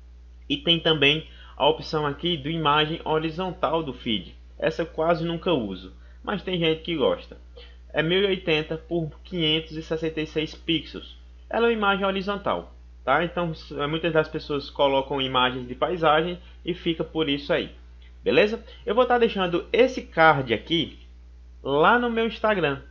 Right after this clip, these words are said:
pra você curtir e copiar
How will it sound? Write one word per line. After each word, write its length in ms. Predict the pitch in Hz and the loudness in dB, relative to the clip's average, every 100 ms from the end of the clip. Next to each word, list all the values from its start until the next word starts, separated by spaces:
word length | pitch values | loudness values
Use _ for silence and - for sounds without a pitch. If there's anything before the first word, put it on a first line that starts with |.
| - - | -12 -4
pra 100 | 143 | 0
você 300 | 156 160 160 | 0 -2 -4
curtir 640 | 185 - - 170 180 - - - - | -4 -6 -4 -2 -2 -8 -20 -20 -12
e 280 | 190 208 190 175 - - - - | -4 -4 -4 -8 -18 -20 -20 -4
copiar 760 | - 175 180 160 147 156 165 | -2 0 2 6 6 4 -2